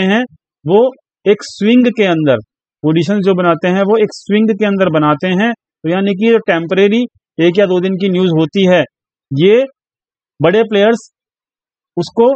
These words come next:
absorb कर लेते हैं और वो अपनी पोजीशन जो भी उन्होंने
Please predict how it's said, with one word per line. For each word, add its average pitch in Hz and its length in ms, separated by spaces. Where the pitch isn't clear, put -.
absorb 185 560
कर 196 160
लेते 190 300
हैं 214 180
और 160 140
वो 190 120
अपनी 226 220
पोजीशन 202 460
जो 202 160
भी 208 100
उन्होंने 226 240